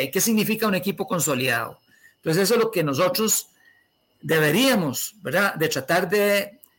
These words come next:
escudriñar, ¿verdad? Porque estamos hablando de que son redes, eh, clientelistas, ¿verdad?,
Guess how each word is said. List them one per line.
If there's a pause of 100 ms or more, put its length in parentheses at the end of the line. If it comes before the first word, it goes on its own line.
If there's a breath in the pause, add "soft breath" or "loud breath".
(220)
escudriñar, (640)
¿verdad?
Porque
estamos
hablando
de
que
son
redes, (920)
eh,
clientelistas,
¿verdad?,